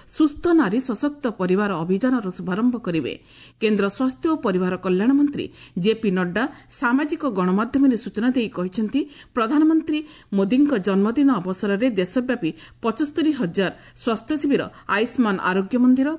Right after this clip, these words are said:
ଗୋଷ୍ଠୀ ସ୍ୱାସ୍ଥ୍ୟକେନ୍ଦ୍ର ଓ ଅନ୍ୟାନ୍ୟ ସ୍ୱାସ୍ଥ୍ୟ ସଂସ୍ଥାନରେ ଆୟୋଜନ କରାଯିବ।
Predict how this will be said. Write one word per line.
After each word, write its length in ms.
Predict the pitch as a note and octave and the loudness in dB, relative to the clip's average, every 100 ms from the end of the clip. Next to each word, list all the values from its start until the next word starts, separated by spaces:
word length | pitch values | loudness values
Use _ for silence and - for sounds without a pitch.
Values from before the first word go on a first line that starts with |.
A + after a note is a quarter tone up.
| B3+ | -4
ଗୋଷ୍ଠୀ 240 | F#3 G#3 | -4 -4
ସ୍ୱାସ୍ଥ୍ୟକେନ୍ଦ୍ର 640 | F#3+ F#3 - B3+ C4+ C4 C#4 - | -6 -6 -6 0 2 4 2 0
ଓ 200 | G3+ E3+ | 0 2
ଅନ୍ୟାନ୍ୟ 360 | F#3 A#3+ G3+ - - - - | 2 2 0 -4 -12 -16 -8
ସ୍ୱାସ୍ଥ୍ୟ 440 | - B3 - D#4+ | -2 -2 -2 -4
ସଂସ୍ଥାନରେ 580 | D4 A#3 F3+ C4 C4 G3 - F3+ | -2 -2 -2 0 0 0 -2 0
ଆୟୋଜନ 320 | F#3+ C4+ A3 | 0 0 -2
କରାଯିବ। 520 | G#3 F#3+ F3+ E3+ D3 | -2 -2 -2 -4 -8